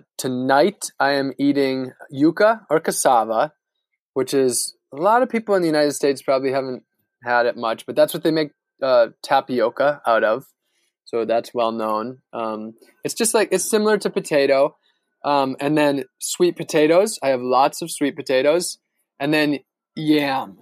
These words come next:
So here we have wild yams, and I harvested twenty-five, I harvested a twenty-five pound wild yam last week, and that's, that's quite a few dinners.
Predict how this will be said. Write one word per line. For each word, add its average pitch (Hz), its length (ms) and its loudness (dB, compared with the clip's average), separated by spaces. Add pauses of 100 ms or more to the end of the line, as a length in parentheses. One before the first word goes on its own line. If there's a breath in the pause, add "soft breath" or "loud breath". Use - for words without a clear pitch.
So 143 220 -4
here 165 340 2
we 151 140 2
have 139 220 2
wild 135 640 2
yams, 123 500 -2
and 120 80 -4
I 117 80 -2
harvested 131 480 -2
twenty-five, 143 720 -2 (240)
I 120 80 -4
harvested 151 460 0
a 120 80 0
twenty-five 147 640 0
pound 123 340 -6
wild 117 380 0
yam 117 320 -2
last 117 320 -6
week, 123 240 -2
and 113 120 -6
that's, 117 360 -4 (180)
that's - 200 0 (100)
quite 170 400 2
a 151 80 0
few 147 300 2
dinners. 120 600 -6